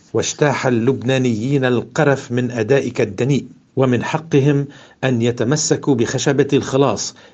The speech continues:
إذا ما توافرت لهم أو سمحوا بتوافرها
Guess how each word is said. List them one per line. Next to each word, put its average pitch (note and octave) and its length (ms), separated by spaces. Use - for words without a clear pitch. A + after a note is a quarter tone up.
إذا C3 220
ما B2 180
توافرت B2+ 640
لهم C3+ 320
أو A#2+ 140
سمحوا D3 480
بتوافرها B2+ 960